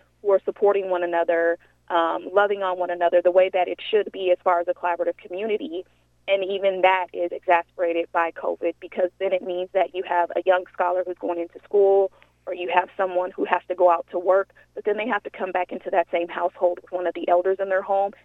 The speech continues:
and they're actually putting them at risk, right? So all of these different things, um, are different ways that it's affecting, uh, our communities and that folks really aren't talking about. And then on top of that,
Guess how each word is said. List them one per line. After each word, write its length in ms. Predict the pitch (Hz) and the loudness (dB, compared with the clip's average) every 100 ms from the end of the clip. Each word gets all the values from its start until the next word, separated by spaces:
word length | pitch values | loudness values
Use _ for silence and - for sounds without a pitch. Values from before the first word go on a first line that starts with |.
| - | -2
and 80 | 180 | 2
they're 100 | 180 | 2
actually 300 | 175 - 180 | 0 -6 -6
putting 300 | - 175 180 | -4 -4 -4
them 160 | - | -8
at 120 | - | -6
risk, 200 | - - - _ _ _ _ _ _ _ | -6 -8 -10 _ _ _ _ _ _ _
right? 240 | 190 185 - | 4 4 4
So 200 | 196 - | -2 2
all 220 | - 202 247 | 2 4 2
of 80 | |
these 180 | 214 208 185 | -2 -8 -2
different 340 | 185 185 180 | -4 -2 -6
things, 320 | 185 180 180 - - | -4 -4 -6 -6 -4
um, 480 | 175 165 180 180 - _ _ _ _ _ _ _ _ | -2 -2 -4 -8 -16 _ _ _ _ _ _ _ _
are 80 | 214 | 2
different 320 | 190 196 180 | 2 2 0
ways 200 | 180 180 | 2 2
that 140 | 208 170 | 2 -2
it's 120 | - | -2
affecting, 720 | - - 165 - 214 240 285 - _ _ _ _ | -8 -4 -4 -4 -6 -4 -6 -8 _ _ _ _
uh, 300 | 240 185 175 - | 0 2 2 0
our 120 | 196 | -2
communities 680 | 185 220 202 208 220 247 277 - | -2 -8 -8 -6 -6 -2 -4 -4
and 240 | - 180 180 | 0 0 2
that 160 | 175 - | 0 4
folks 220 | 196 196 | 2 4
really 200 | 202 196 | -4 -4
aren't 200 | 185 175 | -4 -4
talking 360 | - - - 214 | 0 -2 -2 -10
about. 380 | 214 233 240 - _ _ _ | 2 4 4 -2 _ _ _
And 160 | 208 202 | -4 -2
then 280 | 208 220 - | 0 0 -2
on 180 | 202 196 | -4 -6
top 320 | - 247 262 | -2 0 0
of 120 | 226 196 | 0 0
that, 200 | 180 | 0